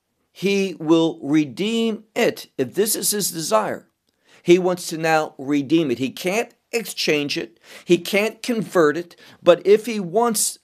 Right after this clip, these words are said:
now not to get what is designated by him unto the Lord, he'll have to redeem it. And it says here that he shall add twenty percent, a fifth portion, unto your evaluation, what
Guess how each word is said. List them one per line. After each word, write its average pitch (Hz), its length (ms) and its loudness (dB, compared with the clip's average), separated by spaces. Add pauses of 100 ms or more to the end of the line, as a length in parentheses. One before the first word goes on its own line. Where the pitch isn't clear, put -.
now 175 480 2
not 208 340 -2
to 208 80 -4
get 208 220 -2
what 175 340 0
is 139 200 0
designated 135 1000 0
by 175 320 2
him 165 320 -6
unto 185 280 -2
the 185 120 0
Lord, 123 420 -2 (320)
he'll 151 200 4
have 180 360 -4
to 170 140 -2
redeem 151 560 -2
it. 107 180 -8 (260)
And 143 140 0
it 123 100 -4
says 185 360 -2
here 156 180 0
that 147 200 -4
he 170 200 -4
shall 165 480 0
add 196 540 0 (680)
twenty 196 380 0
percent, 160 680 -6
a 151 120 4
fifth - 440 -2
portion, 123 600 -4 (540)
unto 165 840 0 (340)
your 143 460 0
evaluation, 123 1000 0
what 143 360 0